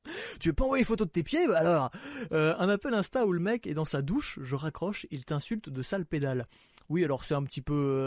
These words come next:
euh, <laughs> c'est, écoutez, pourtant, on sait très bien ce qu'il est venu chercher, ça... Qu'est-ce que c'est que ces affaires, enfin, mon vieux ? C'est catastrophique. Ça, c'est très, on semble jamais dit, oui, je veux pas envoyer photo de mes pieds. <laughs> La catastrophe.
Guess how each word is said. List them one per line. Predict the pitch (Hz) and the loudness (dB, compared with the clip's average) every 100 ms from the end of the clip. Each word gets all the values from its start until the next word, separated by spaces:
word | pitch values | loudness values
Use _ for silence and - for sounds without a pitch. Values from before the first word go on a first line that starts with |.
| 143 | 0
euh, | 160 | -2
<laughs> | |
c'est, | - - - 190 - 233 - - - - - | 0 -2 0 0 2 0 0 -6 -20 -20 -10
écoutez, | 147 139 165 | -4 2 2
pourtant, | 147 139 170 151 - _ | 2 2 2 2 -2 _
on | 165 | -4
sait | 151 | -2
très | 151 156 | 0 0
bien | 170 | 0
ce | - | -2
qu'il | 151 | -2
est | |
venu | 131 135 | -2 -6
chercher, | - 151 262 185 | -6 -6 -6 -6
ça... | 131 123 127 123 127 | -4 -6 -4 -6 -8
Qu'est-ce | - - | -12 -16
que | 117 | -14
c'est | - | -12
que | 110 | -12
ces | 117 | -8
affaires, | 117 - 120 117 | -8 -6 -6 -6
enfin, | 107 - 113 | -8 -8 -6
mon | 110 | -6
vieux ? | 110 117 113 - _ - - - - | -6 -6 -6 -10 _ -20 -20 -20 -18
C'est | - 127 | -12 -8
catastrophique. | 117 110 - 123 - 151 - - - - - | -8 -8 -10 -10 -10 -10 -12 -20 -20 -20 -6
Ça, | 226 | -2
c'est | 202 | 0
très, | - 202 | 0 -2
on | 175 | -2
semble | 226 202 | 0 2
jamais | 170 160 | 2 0
dit, | 123 | -2
oui, | 196 339 330 | 0 2 2
je | |
veux | 170 | -2
pas | 214 | 0
envoyer | 190 190 | 2 2
photo | - 170 | 0 -4
de | 147 | -2
mes | 151 | -2
pieds. | 170 247 147 | -2 -2 -4
<laughs> | - - _ _ _ _ _ _ _ _ _ _ _ _ _ _ _ - - - - | -6 -20 _ _ _ _ _ _ _ _ _ _ _ _ _ _ _ -20 -20 -20 -18
La | 127 | -18
catastrophe. | 127 180 156 147 - 131 - - | -16 -16 -14 -14 -10 -10 -10 -18